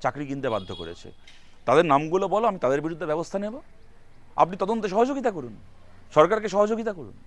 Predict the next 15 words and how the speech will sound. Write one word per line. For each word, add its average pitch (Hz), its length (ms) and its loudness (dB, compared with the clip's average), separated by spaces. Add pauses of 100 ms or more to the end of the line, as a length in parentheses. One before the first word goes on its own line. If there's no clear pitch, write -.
(180)
আপনার 156 280 4
তো - 120 0
হাতে 233 180 4
রয়েছে, 113 380 -8 (400)
আপনি 156 360 0 (240)
আদালতকে 208 440 2 (120)
সহযোগিতা 208 460 -2
করুন, 165 180 -2
সিবিআইকে 202 380 -4
সহযোগিতা 208 400 -4
করুন, 110 260 -12
আপনার 240 280 -2
তো 226 100 2
হাতে 196 180 4
রয়েছে, 104 340 -8